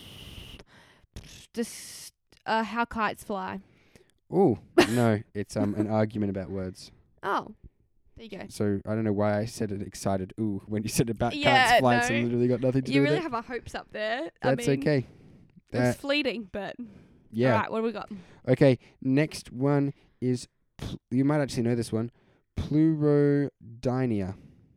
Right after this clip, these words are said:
Speaker 1: Pleurodynia. Pleuro as in many?
Speaker 2: P L E U R O D Y N I A. So not pleuro as in many.
Speaker 1: I don't,
Speaker 2: Spelt
Speaker 1: I have
Speaker 2: different.
Speaker 1: no idea what this is. Um,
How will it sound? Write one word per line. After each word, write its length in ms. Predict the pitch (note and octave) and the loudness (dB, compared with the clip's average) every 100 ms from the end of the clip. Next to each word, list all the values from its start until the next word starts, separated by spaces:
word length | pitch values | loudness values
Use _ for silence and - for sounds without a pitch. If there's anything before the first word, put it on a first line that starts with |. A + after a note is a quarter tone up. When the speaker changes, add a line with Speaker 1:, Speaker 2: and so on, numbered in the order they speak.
| _ | _
Speaker 1:
Pleurodynia. 1400 | B3 A#3+ A#3+ A#3+ A#3 A#3 G#3+ G3 G3 G3 F#3+ F3+ F3+ F#3 - _ _ _ _ _ _ _ - | -8 -6 -4 -6 -6 -8 -8 -8 -8 -10 -10 -12 -14 -16 -20 _ _ _ _ _ _ _ -18
Pleuro 880 | - B3+ B3+ B3 A#3 A3 A3 A3 G#3 | -4 -2 0 -2 -2 0 0 -2 -4
as 220 | G#3 G3+ | -6 -6
in 380 | G3+ F#3+ F#3+ F#3+ | -8 -8 -8 -8
many? 320 | F#3 F#3 C4+ C#5+ - - | -8 -6 -6 -8 -12 -14
Speaker 2:
P 280 | - E3 F3 | -4 -2 -2
L 260 | B2 A#2+ A#2 - | -2 -2 -4 -6
E 60 | C3 D3 | -6 -6
U 280 | B2+ A#2+ A#2+ | -2 -2 0
R 320 | G#2+ G2+ G2+ - - | 2 2 0 -2 -2
O 200 | A#2 B2+ | 0 0
D 260 | A#2 G#2+ G#2 | 0 -2 -2
Y 420 | G2+ G2+ G2 F#2+ | 0 0 0 -2
N 200 | G2 G2 F#2+ | -4 -4 -2
I 100 | F#2+ | -2
A. 220 | F2+ F#2 | -2 -4
So 200 | - G#2+ | -2 0
not 240 | G#2+ A2+ | 2 0
pleuro 380 | - F#2+ F#2 F2 | -4 -2 -2 -2
as 140 | F2 F#2 | -4 -6
in 140 | F2 | -6
many. 180 | F2 F2 | -6 -8
Speaker 1:
I 20 | |
don't, 80 | F2 - _ _ | -10 -18 _ _
Speaker 2:
Spelt 300 | - G#2 F#2+ | -10 -8 -8
Speaker 1:
I 40 | |
have 60 | - | -10
Speaker 2:
different. 380 | F2 - F#2 - | -12 -10 -14 -14
Speaker 1:
no 60 | |
idea 320 | _ _ _ _ | _ _ _ _
what 100 | _ _ | _ _
this 160 | _ _ | _ _
is. 100 | - _ - - - - - | -20 _ -20 -20 -20 -20 0
Um, 580 | B3+ C4 B3 B3 B3 | 4 4 2 -2 -6